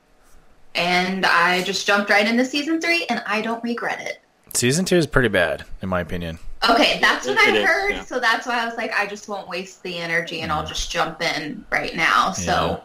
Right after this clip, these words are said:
Speaker 2: They, they
Speaker 1: yeah.
Speaker 2: definitely missed the, missed it with season two, especially
Speaker 1: What do you,
Speaker 2: the eighties.
Speaker 1: why do you think that is?
Speaker 2: I think they,
Speaker 1: Like, what
Speaker 2: um,
Speaker 1: was left out of it?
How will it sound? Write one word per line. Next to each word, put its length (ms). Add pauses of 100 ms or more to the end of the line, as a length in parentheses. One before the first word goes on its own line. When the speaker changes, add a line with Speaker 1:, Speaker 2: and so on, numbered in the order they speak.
(380)
Speaker 2:
They, 160
they 160
Speaker 1:
yeah. 100 (120)
Speaker 2:
definitely 380
missed 440
the, 260
missed 280
it 120
with 140
season 300
two, 380 (240)
especially 480
Speaker 1:
What 80
do 60
you, 220 (880)
Speaker 2:
the 80
eighties. 160
Speaker 1:
why 120
do 80
you 60
think 240
that 180
is? 580 (500)
Speaker 2:
I 100
think 360
they, 280
Speaker 1:
Like, 80
what 220
Speaker 2:
um, 40
Speaker 1:
was 200
left 260
out 240
of 140
it? 360